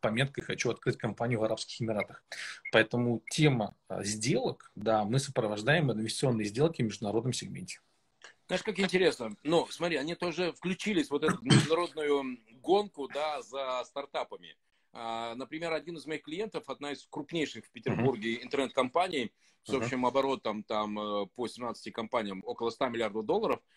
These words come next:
Speaker 2: прости, сто миллионов долларов,
Speaker 1: Мгм.
Speaker 2: а, они год назад перебазировались, э, из Петербурга на Кипр. И я
Speaker 1: Мгм.
Speaker 2: знаю, что до недавнего времени три основные, так сказать, точки перелокации, это была Прага,
Speaker 1: Мгм.
Speaker 2: это был Дублин и Кипр.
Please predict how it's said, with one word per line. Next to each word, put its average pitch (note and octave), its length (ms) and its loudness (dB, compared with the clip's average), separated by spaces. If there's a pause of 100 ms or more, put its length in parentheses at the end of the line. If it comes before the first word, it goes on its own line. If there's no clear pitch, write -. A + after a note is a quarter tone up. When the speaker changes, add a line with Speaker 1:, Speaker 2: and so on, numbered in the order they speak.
Speaker 2:
прости, D3 260 2
сто - 180 2
миллионов A#2+ 340 -2
долларов, E3+ 340 2 (240)
Speaker 1:
Мгм. A#2+ 240 2
Speaker 2:
а, B2+ 340 2
они G#3 720 0 (160)
год G3 160 -4
назад F3+ 300 -4
перебазировались, F3 920 -4
э, D#3 320 -6
из D#3 200 -18
Петербурга D3+ 760 0
на D#3 160 0
Кипр. - 380 -8 (520)
И C#3+ 220 0
я C#3+ 160 2
Speaker 1:
Мгм. - 80 -2
Speaker 2:
знаю, E3 240 0
что D3 640 4
до C#3+ 160 -6
недавнего D3 340 -4
времени F3 300 -4
три - 240 -4
основные, D3 460 -2
так A2 140 -8
сказать, A#2 200 -6
точки C#3 320 -4
перелокации, C#3 720 -2
это C3 140 -4
была B2+ 200 2
Прага, E3 500 2 (360)
Speaker 1:
Мгм. C#3 100 -4
Speaker 2:
это C#3 160 -4
был C#3+ 240 -2
Дублин D3+ 560 -2
и E3+ 320 -6
Кипр. - 400 -6